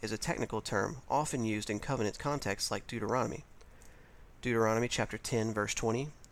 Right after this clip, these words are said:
eleven, verse twenty-two, thirteen, verse four, thirty, verse twenty, and Joshua chapter twenty-two, verse five, and twenty-three, verse eight.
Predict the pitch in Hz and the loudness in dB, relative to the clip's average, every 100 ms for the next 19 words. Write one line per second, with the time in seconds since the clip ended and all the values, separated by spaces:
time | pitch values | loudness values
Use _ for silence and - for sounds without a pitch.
0 | - 101 104 104 123 127 104 - 117 110 | -6 -2 0 0 -2 -2 -4 -2 -2 -2
1 | - 110 113 143 - - - - 113 - | -2 -4 -4 -8 -16 -20 -18 -2 -2 0
2 | - 117 135 135 107 - - 107 104 117 | 0 0 -2 -2 -2 -2 -4 -2 -2 -4
3 | - - - - - - 160 110 110 - | -10 -20 -20 -18 -8 0 2 2 -2 -4
4 | 104 110 - 151 110 110 - - - - | -2 -2 -2 0 0 -2 -6 -20 -20 -20
5 | - - - 107 131 131 104 104 - 113 | -20 -16 -10 0 2 2 0 -2 -2 -2
6 | 110 - 113 107 - 113 107 110 - 123 | -2 -2 0 0 -2 -2 -2 -2 0 0
7 | 143 160 - 98 107 - 113 107 147 110 | 0 -6 -8 -4 -4 -2 -2 -2 -4 -4
8 | 120 143 - - - 117 - | -6 -4 -4 -4 -4 -8 -10